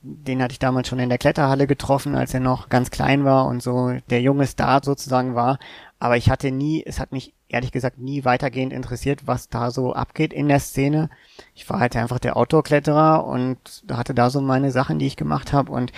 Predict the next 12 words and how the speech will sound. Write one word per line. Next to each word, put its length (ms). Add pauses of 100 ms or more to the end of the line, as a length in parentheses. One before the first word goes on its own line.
(300)
wenn 160
man 120
mal 140
ehrlich 280
ist, 140
Klettern 280
ist 200
so 220
vielseitig, 760
ja. 260
Es 140
gibt 220